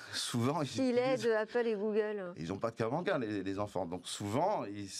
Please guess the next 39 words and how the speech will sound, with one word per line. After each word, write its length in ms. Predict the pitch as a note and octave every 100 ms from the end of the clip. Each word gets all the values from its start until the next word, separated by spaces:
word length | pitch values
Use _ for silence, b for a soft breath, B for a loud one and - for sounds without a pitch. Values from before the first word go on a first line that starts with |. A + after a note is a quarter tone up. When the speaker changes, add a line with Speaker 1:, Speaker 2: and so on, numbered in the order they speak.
| -
Speaker 1:
ils 240 | A2 G2+ G2+
utilisent 640 | G2 - A2 E3+ C#3+ G2+
les 120 | F#2+ F#2+
téléphones, 640 | G2 F#2+ F2+ B2+ D#3 D3+
euh, 320 | G#2+ F#2+ G2 F#2
de 540 | E2+ A2+ C#3 A#2+ G2
leurs 200 | F2+ -
parents, 420 | - E2 G2 C#3 C#3
leur 100 | -
papa, 320 | - C3+ -
leur 160 | B2+ G2+
maman, 420 | F2 F#2+ D3 D#3+
et, 220 | A#2 G#2 B B B -
et 380 | - - F#2+ F#2
où 120 | F#2
ils 120 | F#2+
demandent, 420 | D#2+ F2+ B2 C#3+ G2+
euh, 160 | G2
au 160 | F#2+ F#2+
Père 200 | A2 D3
Noël. 340 | A#3 G#3 C3+ C#3 -
Euh, 60 | A2+ A2+
on 120 | A2+
a, 40 | A2+
on 160 | A#2
a 80 | A#2
parlé 260 | - B2 A#2+
du 140 | A2
Père 180 | A#2 A#2
Noël 220 | A#2+ A#2
pour 240 | - - A2+
effectivement 420 | A2 - A#2+ A2+
acheter 220 | - G#2
des 120 | G#2
consoles. 440 | - G2+ A#3 - -
Ben, 140 | A#2
ils 80 | C#3+
peuvent 220 | - A#2
aussi, 440 | G#2+ - - G3